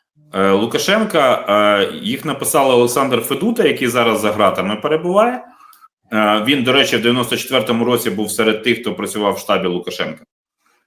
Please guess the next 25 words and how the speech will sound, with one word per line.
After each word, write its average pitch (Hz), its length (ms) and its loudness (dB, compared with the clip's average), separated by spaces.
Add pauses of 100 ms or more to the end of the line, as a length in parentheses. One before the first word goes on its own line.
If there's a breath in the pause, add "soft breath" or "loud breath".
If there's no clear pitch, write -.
(260)
Він 135 140 -2
не - 60 2
в 214 80 -2
Україні 233 360 0
потім 156 320 -2
був, 139 160 -4
ну, 175 160 0
от 107 220 -6
він, 123 460 -2
е, 110 340 2
вже 104 580 -2 (460 loud breath)
після 127 280 -2
двадцятого 120 580 2
року 165 240 2
опинився 117 520 0
в - 80 -8
так 107 140 -4
званій 107 500 0
змові, 110 480 0
там, 90 320 -2
з, - 280 -10
е, 82 580 -4 (420)
ну, 202 220 -2
фальшивій 175 540 0
змові, 123 540 -2